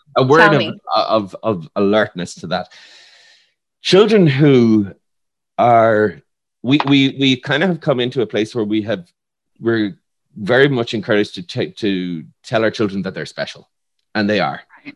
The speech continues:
Speaker 1: They are special to us, right? Uh, that doesn't necessarily mean that they are special to everyone else from that point
Speaker 2: Yeah.
Speaker 1: of view. And so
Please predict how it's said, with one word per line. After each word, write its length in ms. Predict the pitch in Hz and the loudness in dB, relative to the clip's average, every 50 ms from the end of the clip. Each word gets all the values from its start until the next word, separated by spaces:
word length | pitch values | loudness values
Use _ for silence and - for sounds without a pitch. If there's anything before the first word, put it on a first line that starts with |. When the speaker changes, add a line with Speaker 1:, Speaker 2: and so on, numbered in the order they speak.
| _ _ | _ _
Speaker 1:
They 80 | - 101 | -6 -4
are 80 | 98 92 | -4 -4
special 440 | - - - - 82 - - 98 85 | -6 -10 -10 -10 -10 -10 -10 -14 -14
to 160 | - - - _ - | -14 -16 -20 _ -14
us, 420 | 90 - - - - - - _ _ _ _ _ _ - | -14 -14 -14 -18 -20 -20 -20 _ _ _ _ _ _ -12
right? 220 | 76 85 95 - _ _ _ _ _ _ _ - | -10 -10 -10 -12 _ _ _ _ _ _ _ -6
Uh, 320 | - 98 104 101 98 92 85 _ _ _ - | -2 0 2 2 2 0 -4 _ _ _ -8
that 80 | 113 101 | -4 0
doesn't 200 | 127 135 143 160 | 0 2 2 2
necessarily 420 | 147 139 117 117 123 120 113 110 | 2 0 -2 -4 -4 -2 -2 -2
mean 140 | 104 101 98 | -2 -4 -6
that 140 | 92 92 - | -8 -10 -10
they 140 | - 85 92 | -8 -8 -6
are 100 | 87 87 | -6 -8
special 540 | - - 92 90 - - 92 82 80 78 73 _ _ _ _ _ _ _ _ _ _ - | -8 -8 -10 -10 -10 -10 -10 -10 -10 -12 _ _ _ _ _ _ _ _ _ _ _ -10
to 140 | - 107 | -6 -4
everyone 320 | 98 87 73 - 90 80 82 | -4 -4 -4 -6 -8 -8 -8
else 320 | 69 62 - - - _ _ _ | -10 -12 -14 -18 -20 _ _ _
from 180 | - - 117 107 | -6 -4 -2 -2
that 200 | 107 104 95 _ | -2 -4 -6 _
point 160 | - 107 95 | -6 -6 -4
Speaker 2:
Yeah. 40 | 92 | -4
Speaker 1:
of 60 | 90 | -6
view. 260 | 82 92 87 78 - - | -8 -10 -14 -14 -14 -10
And 180 | - - 101 92 | -8 -6 -6 -6
so 280 | - - 123 113 107 - | -4 -2 0 0 0 -2